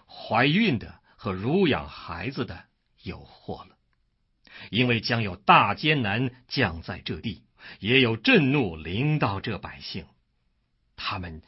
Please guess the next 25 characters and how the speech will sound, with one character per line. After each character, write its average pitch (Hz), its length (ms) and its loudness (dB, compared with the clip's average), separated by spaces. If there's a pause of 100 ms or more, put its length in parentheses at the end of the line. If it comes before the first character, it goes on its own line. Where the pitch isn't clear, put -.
(300)
要 104 240 0
倒 95 460 -4
在 92 240 -4
刀 110 380 -2
刃 92 160 -4
之 110 160 -6
下， - 400 -6 (460)
又 135 220 6
被 120 160 6
掳 101 460 -4
到 117 280 0
各 95 260 -6
国 85 180 -12
去。 - 320 -10 (1200)
耶 127 260 6
路 120 160 2
撒 120 220 2
冷 90 220 -6 (180)
要 127 260 4
被 120 160 4
外 127 400 4
邦 156 240 4
人 101 180 -4
践 101 240 -6
踏， - 400 -10